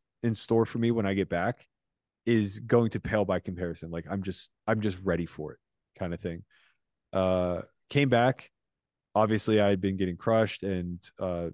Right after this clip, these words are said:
everybody knew why I was gone. So they welcomed me back with open arms and I just ripped it. I could not lose. I've never been so locked in. Uh, ended up winning, like, twenty-five of twenty-seven sessions.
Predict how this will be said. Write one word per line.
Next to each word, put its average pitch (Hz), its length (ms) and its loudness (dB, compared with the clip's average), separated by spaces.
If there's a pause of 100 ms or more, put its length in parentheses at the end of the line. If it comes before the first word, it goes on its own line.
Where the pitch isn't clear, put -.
(120)
everybody 95 320 -2
knew 95 140 -2
why 90 100 2
I 87 60 -2
was 87 120 -8
gone. 107 240 0
So - 140 -8
they 90 60 0
welcomed 90 320 -2
me 92 80 -4
back 87 200 -4
with 90 120 -10
open 85 180 -8
arms 101 320 -6
and 95 100 -6
I 92 80 -4
just 85 220 -8 (220)
ripped 80 260 -14
it. 78 160 -10 (420)
I 90 320 -2
could 120 560 4
not 98 500 -2 (420)
lose. 95 500 -2 (100)
I've 104 140 -4
never 117 260 2
been 117 180 0
so 113 160 0
locked 95 300 -2
in. 95 300 -2 (560)
Uh, 92 240 0
ended 120 220 2
up 120 60 2
winning, 104 360 0
like, 92 220 0
twenty-five 110 520 0
of 92 120 -14
twenty-seven 92 540 -6
sessions. 85 500 -8